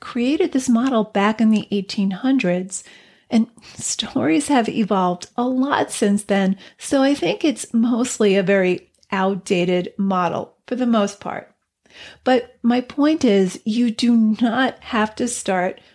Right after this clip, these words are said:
a story with exposition. It's not a requirement. I personally <laughs> prefer stories that don't start with exposition or start with very little, but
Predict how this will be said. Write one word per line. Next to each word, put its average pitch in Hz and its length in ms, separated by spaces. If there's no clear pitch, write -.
a 208 80
story 254 680
with 262 160
exposition. 262 840
It's 240 280
not 240 260
a 254 40
requirement. 233 800
I 226 160
personally 247 840
<laughs> 190 40
prefer 202 320
stories 226 400
that 277 240
don't 277 300
start - 480
with 196 160
exposition 196 840
or 277 420
start - 360
with 277 180
very 220 220
little, 185 500
but 262 320